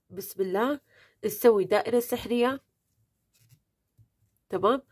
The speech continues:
وبداخل الدائرة السحرية بنات راح نشتغل ثمان نص عمود، أوكي؟ ثمانية غرز نص عمود. نلف الخيط على السنارة، نطلع الغرزة تصير ثلاثة على السنارة، شوفوا؟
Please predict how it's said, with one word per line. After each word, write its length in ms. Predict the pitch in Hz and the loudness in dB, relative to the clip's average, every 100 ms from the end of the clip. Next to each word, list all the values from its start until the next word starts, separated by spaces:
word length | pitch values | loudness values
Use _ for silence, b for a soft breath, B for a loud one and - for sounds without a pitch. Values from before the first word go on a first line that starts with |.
| b b b | b b b
وبداخل 520 | 202 190 220 302 294 254 | -4 2 4 4 2 -2
الدائرة 380 | 185 226 208 | 2 2 2
السحرية 500 | 220 - 226 214 208 | -2 -2 -8 -2 0
بنات 420 | 180 190 220 269 - | 2 2 2 0 -2
راح 220 | 240 - | -2 -2
نشتغل 580 | 254 - 233 208 226 220 B B _ 220 | -6 -2 0 6 4 4 B B _ -6
ثمان 340 | - 220 277 - _ - | -4 2 2 0 _ -6
نص 300 | 190 247 - 247 | -2 -2 -2 2
عمود، 460 | 247 190 175 - _ _ _ - | 2 4 0 0 _ _ _ -14
أوكي؟ 340 | 202 277 311 - - | -8 -6 -6 -8 -12
ثمانية 440 | 220 240 240 220 | -4 2 4 4
غرز 480 | 208 233 233 208 226 | 6 8 6 4 -6
نص 140 | 226 - | -10 -2
عمود. 380 | 226 175 170 - _ _ _ - | 0 0 -6 -10 _ _ _ -4
نلف 300 | 214 254 - | -2 0 -2
الخيط 260 | 269 254 240 | -4 -2 -2
على 100 | 247 | -2
السنارة، 680 | - 240 226 233 254 294 - _ _ _ _ _ _ _ _ - | -2 2 4 4 4 2 -4 _ _ _ _ _ _ _ _ -10
نطلع 420 | 202 262 262 254 | -4 -2 0 2
الغرزة 480 | 233 214 233 240 233 | 2 4 4 4 2
تصير 540 | - 214 - 240 214 | 0 -12 0 0 0
ثلاثة 360 | - 254 262 - | -2 -4 -4 -6
على 80 | 214 | -10
السنارة، 400 | 214 185 190 190 | -10 -4 -2 0
شوفوا؟ 440 | 190 208 202 311 | -4 -10 -6 -4